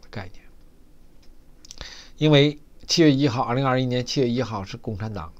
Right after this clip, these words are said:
第一百岁的生日，所以，而并不是他建国家如何。而孙正-，孙立军是，呃，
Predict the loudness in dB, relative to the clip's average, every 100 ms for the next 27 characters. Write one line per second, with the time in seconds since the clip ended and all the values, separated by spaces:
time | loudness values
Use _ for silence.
0 | -14 -6 -2 -2 -4 -12 -10 -10 -10 -10
1 | -10 -12 -16 -20 -20 -20 -20 -20 -20 -4
2 | -2 -2 0 2 2 2 0 -2 -6 -4
3 | -4 -6 -6 -12 -2 0 0 -2 -16 -14
4 | -4 -2 0 -2 -4 -10 -12 -18 -10 -4
5 | -4 -2 -4 -6 -8 -14 -16 -4 -2 0
6 | -2 -4 -6 -8 -10 -10 -18 -20 -20 -20
7 | -20 -20 -20 -20 -10 -8 -8 -10